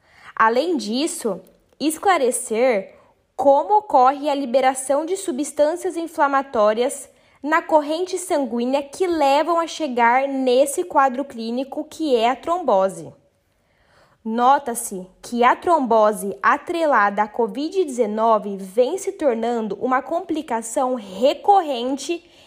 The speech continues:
em pacientes internados em unidades de terapia intensiva. Embora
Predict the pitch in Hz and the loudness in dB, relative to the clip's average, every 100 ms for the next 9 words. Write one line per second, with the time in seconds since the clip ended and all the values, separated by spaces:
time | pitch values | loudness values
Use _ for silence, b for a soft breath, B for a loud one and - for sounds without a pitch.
0 | b 277 277 269 277 - 262 247 339 349 | b -4 0 0 0 -4 0 0 -2 -4
1 | 311 302 302 277 226 190 185 196 202 269 | -6 -6 -2 -2 0 -2 -2 -2 -4 -8
2 | - b b b - 285 294 294 294 262 | -12 b b b 0 2 2 -2 -2 0
3 | 269 285 349 349 349 330 320 320 277 294 | 2 2 0 -4 -4 -2 -2 -2 -4 -4
4 | 311 330 381 - 202 175 180 170 - _ | -4 -6 -6 -8 -8 -6 -8 -10 -18 _
5 | _ _ _ _ _ _ _ - 269 311 | _ _ _ _ _ _ _ -2 0 2
6 | 233 226 254 240 190 | 4 4 6 4 2